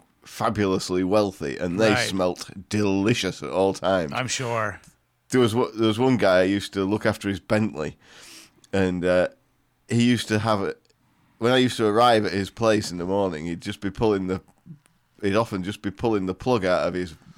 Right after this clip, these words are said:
Speaker 1: bath. But he must have put, like, a bottle of hundred pound aftershave in the bath, 'cause as the, you could hear the water gurgling down the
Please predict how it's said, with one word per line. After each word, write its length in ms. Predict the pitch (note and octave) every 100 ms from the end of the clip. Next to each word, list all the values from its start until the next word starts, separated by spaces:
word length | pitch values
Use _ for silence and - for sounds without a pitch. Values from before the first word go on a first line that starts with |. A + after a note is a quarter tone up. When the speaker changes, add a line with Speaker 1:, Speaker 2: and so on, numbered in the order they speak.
| D#3
Speaker 1:
bath. 440 | B2+ G2+ E2 - _ _ - - - -
But 100 | F#2
he 60 | A#2+
must 220 | C#3+ C#3
have 120 | B2
put, 140 | B2 F#2+
like, 200 | A2+ A#2
a 80 |
bottle 460 | G2 A#2 A#2+ A2+ G2+
of 300 | F#2+ F2 - - -
hundred 420 | G2 A2+ F#2+ F#2
pound 320 | A2+ G2+ G2
aftershave 640 | G#2+ - A2+ - E2 E2+ E2
in 100 | D#2
the 80 | F2
bath, 280 | A2+ F#2+
'cause 160 | G2+ F#2+
as 140 | G#2 F#2
the, 180 | G2
you 80 | G#2+
could 140 | G#2+ A#2
hear 120 | A#2+
the 120 | G#2
water 340 | G#2+ A#2 - F2+
gurgling 460 | - G#2+ G2+ G2+
down 280 | F#2+ G2 G2
the 160 | F#2